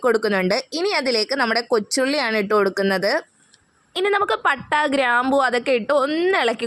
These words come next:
കൊടുക്കാം. കുറച്ച് മഞ്ഞൾപ്പൊടി, ബീഫ് മസാല, മല്ലിപ്പൊടി,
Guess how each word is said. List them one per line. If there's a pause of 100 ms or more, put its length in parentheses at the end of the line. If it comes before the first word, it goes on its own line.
കൊടുക്കാം. (320)
കുറച്ച് (100)
മഞ്ഞൾപ്പൊടി, (200)
ബീഫ്
മസാല, (500)
മല്ലിപ്പൊടി,